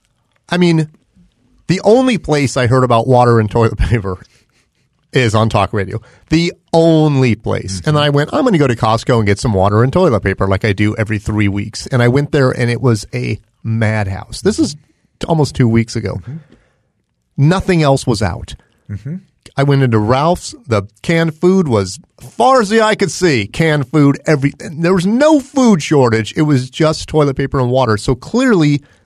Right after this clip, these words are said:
Speaker 1: this isn't something people thought up and went, "Oh, what are the essentials?" They heard it and went out and acted on
Speaker 2: And
Speaker 1: that.
Speaker 2: then a bystander effect. They just, the
Speaker 1: Yeah.
Speaker 2: herd, the, the,
Speaker 1: Yeah.
Speaker 2: the, the madness of crowds.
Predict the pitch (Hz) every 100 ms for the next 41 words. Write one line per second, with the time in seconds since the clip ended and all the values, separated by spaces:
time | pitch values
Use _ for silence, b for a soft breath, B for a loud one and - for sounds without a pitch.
0 | b 185 185 226 190 151 165 151 147 139
1 | 131 117 - 143 123 123 113 104 123 117
2 | 113 117 139 131 127 147 131 120 107 147
3 | 143 113 107 - 131 120 - 202 170 120
4 | 127 _ 156 131 139 131 123 123 123 120
5 | 120 120 101 92 107 117 104 120 113 101
6 | 90 85 - 82 - 98 85 98 214 110
7 | 95 82 104 92 101 98 135 175 98 95
8 | 107 104 104 107 104 110 117 110 80